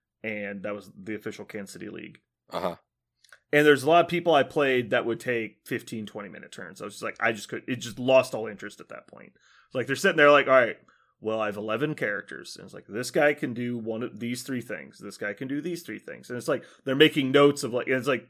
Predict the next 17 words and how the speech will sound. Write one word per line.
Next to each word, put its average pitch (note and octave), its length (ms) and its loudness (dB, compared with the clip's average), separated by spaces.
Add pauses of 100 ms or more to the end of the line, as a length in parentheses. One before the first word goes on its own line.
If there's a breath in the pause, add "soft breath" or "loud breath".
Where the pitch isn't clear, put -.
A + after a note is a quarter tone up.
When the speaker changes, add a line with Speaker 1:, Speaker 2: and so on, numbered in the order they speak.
(120)
Speaker 1:
if A#2 240 -12
you F3 160 -6
can't C#3+ 400 -6
see A2+ 320 -8
it, - 220 -8 (200)
like, A2+ 160 -10
if G2+ 100 -10
you C3+ 200 -4
can't D#3+ 280 -2
look A2+ 240 -8
at - 120 -8
your C#3 80 -4
team B2 280 -8
and A2+ 80 -10
just G#2 200 -14
instantly A2+ 500 -10
know A2+ 460 -8